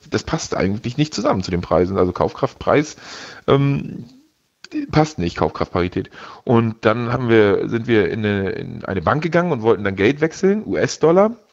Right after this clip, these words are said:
Und, ähm, da war der Kurs so schlecht, da haben wir gesagt, nee, das, wenn das der offizielle Wechselkurs ist, dann, dann ist das ganz schön teuer hier. Und das konnten wir nicht glauben.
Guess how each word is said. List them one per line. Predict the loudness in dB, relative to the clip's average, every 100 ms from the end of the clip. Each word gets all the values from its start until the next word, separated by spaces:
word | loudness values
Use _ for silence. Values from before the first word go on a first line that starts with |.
| _ _ -20 -20 -20 _
Und, | -2 0 2
ähm, | 4 6 4 0 -6 -8
da | -6
war | -4
der | -4
Kurs | 2 2
so | 2
schlecht, | 0 -2 0
da |
haben | -4
wir | -2
gesagt, | -4 -6 -4
nee, | -4
das, | -4 -6
wenn |
das | -8 -4
der | -4
offizielle | -4 -2 0 0
Wechselkurs | -4 -4 -2 -2
ist, | -4 -8
dann, | -4
dann | -4 -4
ist | -4
das | -4
ganz | -4 -6
schön | -2
teuer | 2 2
hier. | 2 -2
Und | -4
das | -8
konnten | -4 -2
wir | -2
nicht | -2
glauben. | 2 2 0